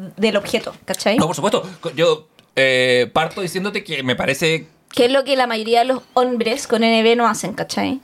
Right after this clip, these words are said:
Speaker 2: Sí,
Speaker 1: Que es
Speaker 2: y
Speaker 1: como lo que no gustas malo. Y es como, bueno,
Speaker 2: No
Speaker 1: yo
Speaker 2: te, no,
Speaker 1: veo
Speaker 2: no.
Speaker 1: muchas cosas que no me gustan, o leo a veces cosas que no me gustan, y eso no significa que sean malas, significa que yo no soy el público. Evidentemente, a veces sí veo weas malas y digo, "Puta la wea mala", ¿cachai? Como, no todo es bueno.
Speaker 2: Y hay weas malas que me encantan. Leo,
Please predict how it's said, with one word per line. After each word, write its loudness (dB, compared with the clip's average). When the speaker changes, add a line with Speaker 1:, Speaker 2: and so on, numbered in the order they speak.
Speaker 2:
Sí, 0
Speaker 1:
Que -2
es 0
Speaker 2:
y -4
Speaker 1:
como 2
lo 0
que 4
no 2
gustas 0
malo. 0
Y -2
es -6
como, 0
bueno, 2
Speaker 2:
No 4
Speaker 1:
yo 4
Speaker 2:
te, 0
no, -2
Speaker 1:
veo 4
Speaker 2:
no. -2
Speaker 1:
muchas -4
cosas -6
que -4
no 0
me 2
gustan, -2
o 0
leo 4
a 4
veces -2
cosas -2
que 0
no 2
me 2
gustan, 0
y -6
eso 2
no 2
significa 0
que -6
sean 0
malas, 0
significa 0
que -4
yo 2
no -2
soy 0
el -2
público. 0
Evidentemente, 0
a -2
veces 0
sí 0
veo 2
weas 0
malas 0
y 0
digo, -2
"Puta 0
la 4
wea 2
mala", -2
¿cachai? -4
Como, 2
no 2
todo 4
es 0
bueno. 0
Speaker 2:
Y 4
hay 6
weas 2
malas 0
que -4
me 2
encantan. -2
Leo, 0